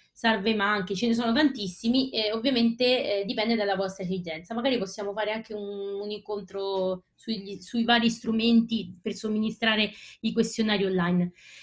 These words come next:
E che cosa succede con un Google Form? Vi, vi mostro questa cosa perché è importante, visto che, insomma, è proprio veramente uno strumento alla portata di tutti. Ci sono le risposte in un foglio, eh, un foglio di lavoro.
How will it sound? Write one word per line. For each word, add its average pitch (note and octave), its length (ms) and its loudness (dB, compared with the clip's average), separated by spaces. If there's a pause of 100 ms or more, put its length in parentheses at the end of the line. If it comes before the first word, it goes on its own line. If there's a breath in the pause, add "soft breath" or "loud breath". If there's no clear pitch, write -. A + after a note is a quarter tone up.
E A#3 680 4
che C#4+ 160 2
cosa E4 220 4
succede A3+ 460 2
con G3+ 140 0
un G#3 100 0
Google G#3+ 220 4
Form? C#4+ 500 4
Vi, F3+ 500 -4 (140)
vi A3+ 120 4
mostro C4 340 4
questa A3+ 260 2
cosa A#3 240 4
perché G3 240 -2
è G3+ 40 2
importante, G3 920 0
visto G3 300 -6
che, F#3+ 300 -2
insomma, F#3+ 340 -6
è F#3 380 -2
proprio G3+ 200 -2
veramente G#3+ 440 2
uno G3 100 -2
strumento G#3+ 400 0
alla F#3 140 0
portata G3 360 -2
di A3 140 -2
tutti. B3 560 0 (320 loud breath)
Ci F4 160 4
sono C#4+ 300 6
le A#3+ 80 6
risposte A#3+ 960 0 (560)
in D#4 160 6
un F#4+ 80 6
foglio, B3+ 800 6
eh, G3+ 880 0
un E4+ 220 4
foglio A3 260 2
di G#3+ 80 0
lavoro. F3 560 -2